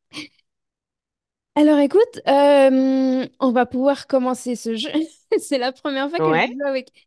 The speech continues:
Speaker 1: une parfaite, pas une parfaite
Speaker 2: <laughs> Inconnue.
Speaker 1: inconnue. Voilà. <laughs> Je pense que c'est un petit peu culotté de <laughs> ma part, mais je me dis, euh, ça peut être
Speaker 2: Non,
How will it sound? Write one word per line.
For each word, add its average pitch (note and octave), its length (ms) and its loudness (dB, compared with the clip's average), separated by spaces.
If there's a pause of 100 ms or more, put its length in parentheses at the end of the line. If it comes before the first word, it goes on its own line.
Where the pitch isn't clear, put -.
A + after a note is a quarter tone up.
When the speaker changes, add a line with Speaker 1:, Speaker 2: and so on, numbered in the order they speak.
(140)
Speaker 1:
une C#4 140 -4
parfaite, D4+ 420 -6 (600)
pas C4+ 100 0
une D#4+ 100 0
parfaite D#4 360 0
Speaker 2:
<laughs> - 0 -
Inconnue. B3 520 2
Speaker 1:
inconnue. D#4+ 60 -4 (340)
Voilà. D4 380 2 (1200)
<laughs> A#4+ 560 -8
Je - 100 -20
pense F#4 200 -4
que C4+ 140 -2
c'est C4 120 -8
un A#3+ 100 -4
petit C#4+ 140 -10
peu D#4 120 -4
culotté B3+ 380 -4
de F4 120 -2 (320)
<laughs> D#4+ 160 -4
ma A#3+ 180 -2
part, C#4+ 320 -2
mais G#3 200 -6
je G3 100 -12
me F#3+ 100 -10
dis, G#3+ 240 -8
euh, F#3+ 140 -6 (480)
ça G#3+ 140 -8
peut G#3+ 80 -2
être E3 160 2
Speaker 2:
Non, F3+ 140 0